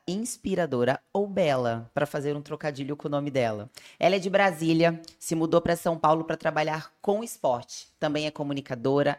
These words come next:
empreendedora, graduada em Direito, com pós-graduação em Gestão Pública. Se apaixonou pelo CrossFit e decidiu fazer uma transição de carreira. Como social media, ela já cobriu diversos campeonatos de CrossFit, como Copa Sur e CrossFit Games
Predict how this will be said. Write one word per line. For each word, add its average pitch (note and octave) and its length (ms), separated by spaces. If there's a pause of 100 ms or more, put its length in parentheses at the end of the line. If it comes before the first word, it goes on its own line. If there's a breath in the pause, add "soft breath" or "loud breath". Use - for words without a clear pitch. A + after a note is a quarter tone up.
empreendedora, C#3 1000 (320 loud breath)
graduada D#3+ 560
em D#3+ 40
Direito, C#3 480
com D3 200
pós-graduação D#3+ 720
em D3 60
Gestão D#3+ 360
Pública. D#3 720 (320 loud breath)
Se - 100
apaixonou G#3+ 440
pelo A#3+ 180
CrossFit G#3 720
e A3+ 100
decidiu G#3+ 420
fazer G#3 280
uma G3 100
transição F#3+ 480
de F#3 100
carreira. D#3+ 540 (460 loud breath)
Como A3+ 180
social G3+ 400
media, F#3 400
ela E3 220
já F3 100
cobriu E3+ 300
diversos E3 560
campeonatos D#3 680
de D3 100
CrossFit, C#3 680
como C#3+ 220
Copa C3+ 280
Sur C#3+ 340
e D3 60
CrossFit D3 580
Games B2 640